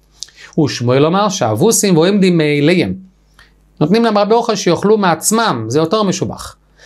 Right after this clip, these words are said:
ורבי יוחנן אמר, "מביאים תויר ממראיסוי שור, שרואה בדלו אונס, הוא לא עשה מלאכה, אז הוא מאוד משובח, הבשר שלו טוב.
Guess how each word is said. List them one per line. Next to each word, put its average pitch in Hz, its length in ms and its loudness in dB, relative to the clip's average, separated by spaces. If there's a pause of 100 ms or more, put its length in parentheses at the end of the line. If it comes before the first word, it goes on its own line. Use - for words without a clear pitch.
(160)
ורבי 135 260 0
יוחנן 123 300 0
אמר, 175 240 0 (120)
"מביאים 147 500 0
תויר 202 320 2
ממראיסוי 160 720 2
שור, 185 600 0
שרואה 208 640 0 (100)
בדלו 202 320 2
אונס, 208 460 0
הוא 175 60 2
לא 190 80 4
עשה 196 260 -2
מלאכה, 190 500 0 (300)
אז 135 140 0
הוא 139 100 4
מאוד 170 180 2
משובח, 165 500 0
הבשר 135 340 -2
שלו 147 500 -2
טוב. 180 300 -2